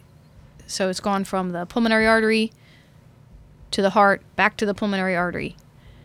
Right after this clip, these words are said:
and then again back to the heart with the patient moving and breathing. So um, this is one of the problems that e-, even when you're trying to trigger at the right time and you think you've put the cursor in the right location, this will, uh, really prevent you from getting a high-quality study.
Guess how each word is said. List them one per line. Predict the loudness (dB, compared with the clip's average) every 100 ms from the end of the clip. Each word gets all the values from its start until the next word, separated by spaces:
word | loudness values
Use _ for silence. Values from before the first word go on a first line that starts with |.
| -14 -6
and | -2
then | 0
again | 0 2
back | 2 0
to | -2
the | -2
heart | 0 0
with | -4
the | -6
patient | -4 -2 -2 -2
moving | 0 0 0 -4 -4
and | -4
breathing. | -2 -2 -2 -4 -4
So | -2 -2 -2 -8 -20 -20 -16 -8
um, | -6 -6
this | -6
is | -6
one | -4 -4
of |
the | -4
problems | -2 0 0 -2 -2
that | -4
e-, | -6 -4
even | -6 -4 -4
when | -4
you're | -4
trying | -4 -4 -4
to |
trigger | -4 -4 -4
at | -6
the | -4
right | -4 -4
time | -4 -4 -2
and | -4 -6
you |
think | -6 -8 -8
you've | -10
put | -8
the | -6
cursor | -6 -6 -6
in | -6
the | -4
right | -4 -4
location, | -6 -4 -4 -2 -4 -6 -14 -20 -20 -10
this | -8 -6
will, | -4 -6
uh, | -8 -18 -16
really | -8 -4 -4
prevent | -6 -6 -4
you | -4
from | -6 -6
getting | -4 -4 -4
a |
high-quality | -4 -6 -2 -4 -4 -6
study. | -4 -2 -4 -6